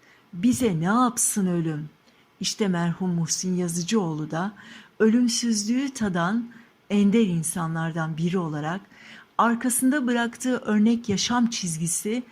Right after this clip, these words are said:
ve fikirleriyle hala aramızda.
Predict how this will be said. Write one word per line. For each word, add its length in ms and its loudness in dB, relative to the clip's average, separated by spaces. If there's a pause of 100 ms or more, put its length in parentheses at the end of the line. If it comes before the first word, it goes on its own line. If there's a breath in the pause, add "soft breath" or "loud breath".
(320 loud breath)
ve 140 4
fikirleriyle 1040 0 (320 loud breath)
hala 680 0
aramızda. 760 -4